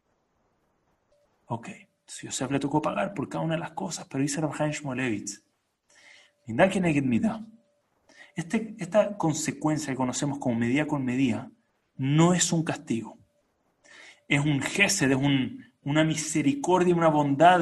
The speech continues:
que Hashem tiene con cada ser humano para ayudarnos a ver en qué estamos fallando. Por lo tanto, ¿saben cuál fue tal vez el momento más doloroso de Yosef?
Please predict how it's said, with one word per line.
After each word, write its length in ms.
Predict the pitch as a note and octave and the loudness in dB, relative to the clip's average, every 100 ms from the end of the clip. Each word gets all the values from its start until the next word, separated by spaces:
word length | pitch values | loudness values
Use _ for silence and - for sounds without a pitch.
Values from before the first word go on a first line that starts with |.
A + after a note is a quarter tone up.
| D3+ | 2
que 80 | C#3 | -2
Hashem 380 | - F3+ F3+ F3 | 0 0 0 0
tiene 320 | F#3+ G3 F#3+ | 2 2 2
con 160 | D3+ | 2
cada 240 | C3 F3+ E3+ | 2 2 2
ser 180 | - D3+ | 2 4
humano 400 | D3 D#3 F3+ - | 4 4 2 4
para 200 | C#3+ C#3 | 4 4
ayudarnos 840 | B2+ C3+ C#3+ D#3+ F#3 F#3+ - - - | 2 2 4 2 2 -2 -4 -8 -6
a 100 | A#2+ | -6
ver 500 | A2 C3 E3 G3+ - _ _ _ _ _ | -2 -2 -2 -4 -14 _ _ _ _ _
en 300 | C3 B2+ B2 | -4 -2 -2
qué 140 | - | -4
estamos 500 | E3+ - - C#3 C3+ | -4 -4 -2 0 -2
fallando. 560 | - A#2 G#2+ F#2+ - - _ _ _ _ _ _ _ _ _ _ _ _ _ _ _ _ _ _ _ _ _ _ _ _ | -6 -8 -8 -10 -16 -20 _ _ _ _ _ _ _ _ _ _ _ _ _ _ _ _ _ _ _ _ _ _ _ _
Por 140 | - A2 | -2 0
lo 100 | A#2 | 4
tanto, 400 | C#3+ B2 - - - - _ _ _ _ _ _ _ _ _ | 4 4 -4 -12 -18 -20 _ _ _ _ _ _ _ _ _
¿saben 460 | - - C3 C#3 | -4 4 6 4
cuál 180 | C#3 B2+ | 2 -2
fue 240 | A2+ C#3 B2+ | -2 -4 -4
tal 200 | B2 A#2 | -4 -4
vez 220 | B2+ - | -6 -8
el 100 | B2+ | -6
momento 520 | A#2 A#2+ B2 A#2 B2 | -4 -2 -4 -4 -4
más 540 | A#2+ A#2+ B2 - - - | -2 -2 -4 -6 -10 -2
doloroso 640 | C3+ C3+ B2+ A2+ - C#3 | 2 2 2 -2 -6 -8
de 200 | D#3+ B2 | -4 -2
Yosef? 560 | G#2+ G#2+ - - - | -2 -4 -8 -10 -14